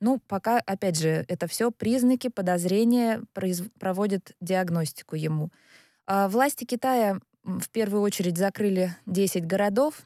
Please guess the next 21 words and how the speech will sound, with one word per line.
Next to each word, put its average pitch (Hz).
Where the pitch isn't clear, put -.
но 214
все 240
равно 226
случаи 190
заболевания 196
есть 175
уже 170
и 170
в 185
ряде 175
других 196
стран, 240
и 196
в 175
Южной 180
Корее, 226
в 190
Японии, 196
Сингапуре, 185
С -
Ш -